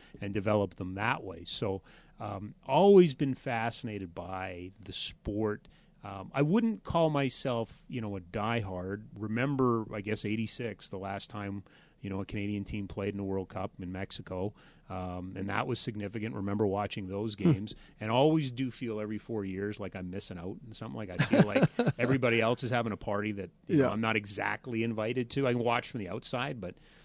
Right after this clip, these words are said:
Speaker 1: you know, don't get that opportunity to live and die. But I think that, I don't know how you feel, but I, I think that's also one of the things that's always kept our game back, was very few people ever felt allegiance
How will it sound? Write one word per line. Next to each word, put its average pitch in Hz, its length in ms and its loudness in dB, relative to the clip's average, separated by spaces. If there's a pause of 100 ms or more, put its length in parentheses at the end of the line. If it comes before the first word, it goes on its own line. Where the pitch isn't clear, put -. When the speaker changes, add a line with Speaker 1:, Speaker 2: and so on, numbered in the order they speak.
(160)
Speaker 1:
you 104 100 -6
know, 101 220 -2 (160)
don't 110 180 0
get 104 140 -4
that 104 140 -2
opportunity 98 520 -4
to 98 60 -6
live 98 220 -6
and 90 120 -8
die. 87 480 -4 (280)
But 190 100 8
I 208 60 12
think 208 160 6
that, 196 180 4 (260)
I 175 120 -2
don't 226 100 -2
know 165 120 2
how 123 120 2
you 127 220 0
feel, 90 200 -8
but 113 140 -2
I, 123 40 2 (160)
I - 20 -2
think - 220 -6
that's 151 260 0
also 135 340 0
one 107 160 -4
of 101 100 -10
the 92 60 -18
things 101 220 -8
that's 98 160 -10
always 113 340 -2
kept - 260 -12
our 123 180 0
game 90 260 -6
back, 92 320 -12
was 107 300 -6 (420)
very 135 440 4
few 170 180 0
people 127 300 0
ever 110 180 0
felt 101 320 -4
allegiance 95 640 -6